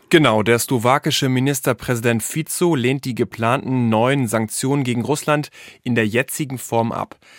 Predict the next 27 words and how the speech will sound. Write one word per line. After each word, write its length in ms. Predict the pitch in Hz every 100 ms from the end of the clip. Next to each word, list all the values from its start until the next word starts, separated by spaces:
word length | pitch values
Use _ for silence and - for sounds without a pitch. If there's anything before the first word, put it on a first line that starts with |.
| - -
Fico 400 | - 175 - 151
hat 120 | 139
auf 120 | 113
Facebook 420 | - 127 160 - 95
geschrieben, 600 | 104 - 107 98 139 208 - - - -
die 60 |
Slowakei 680 | 123 147 135 123 120 151 147
wird 160 | 139 127
das 160 | 110
kommende 480 | - 139 165 143 -
achtzehnte 480 | 143 - - 147 139
Sanktionspaket 880 | 131 117 - 135 - 131 - 135 -
gegen 220 | 123 110
Russland 420 | 123 - 135 -
nicht 260 | 123 160 -
unterstützen, 640 | 123 117 123 - 110 165 - - - _
wenn 120 | 113
die 140 | 120
Europäische 640 | - 113 110 - 135 151 156
Kommission 680 | - 117 107 - 127 139 -
keine 420 | - 120 151 143
echte 240 | 117 -
Lösung 420 | 120 107 123 139 123
für 160 | 127
die 120 | 117 110
Krisensituation 840 | - 135 127 117 123 110 - 107
vorlegt, 560 | - 117 120 139 147